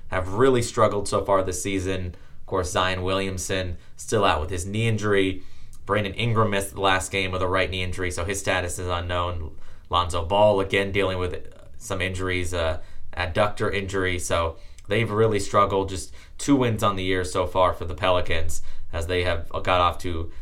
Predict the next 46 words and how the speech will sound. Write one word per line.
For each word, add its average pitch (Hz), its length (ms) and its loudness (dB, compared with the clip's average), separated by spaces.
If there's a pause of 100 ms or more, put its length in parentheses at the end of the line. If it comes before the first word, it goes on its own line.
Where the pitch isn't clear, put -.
(120)
a 95 100 -2
very 104 420 4
slow 98 320 0
start, 85 480 0
but 80 260 0 (180)
still - 280 4
early 127 260 8
in 113 80 2
the 104 60 -2
season, 101 400 -2
and 92 120 -4
they 92 80 0
still 98 240 0
have 95 280 0
a 87 80 0
lot 98 180 2
of - 80 -2
talent 98 380 0
and 85 140 -6
depth. 95 360 0 (280)
So - 80 -4
that'll 98 200 2
be 98 100 2
a 95 40 2
really 95 240 0
fun 90 280 2
game. 82 280 0
But 82 240 -4 (380)
the 92 100 -6
return 127 640 2
of 98 160 2
Paul 90 280 6
George 98 580 4 (280)
will 104 80 2
be 98 120 0
the 92 100 0
story 98 460 2
in 92 160 -2
that 92 220 2
one. 95 220 2
And 90 200 2 (500)
finally, 117 580 6
getting 107 240 4
to 101 80 2
see 107 240 0
him 123 400 0